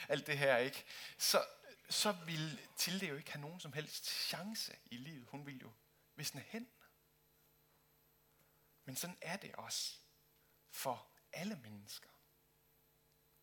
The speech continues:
Vi kan ikke klare os selv. Vi er simpelthen nødt til,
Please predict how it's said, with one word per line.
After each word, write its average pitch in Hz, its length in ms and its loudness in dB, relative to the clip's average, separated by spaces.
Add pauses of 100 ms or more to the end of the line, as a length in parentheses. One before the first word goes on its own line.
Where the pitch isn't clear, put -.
(260)
Vi - 80 -12
kan - 320 -2
ikke - 280 -10
klare 127 640 -6
os - 180 -12
selv. - 340 -6 (1500)
Vi 139 100 -2
er 139 40 0
simpelthen 160 460 0
nødt 165 200 -6
til, 110 360 -4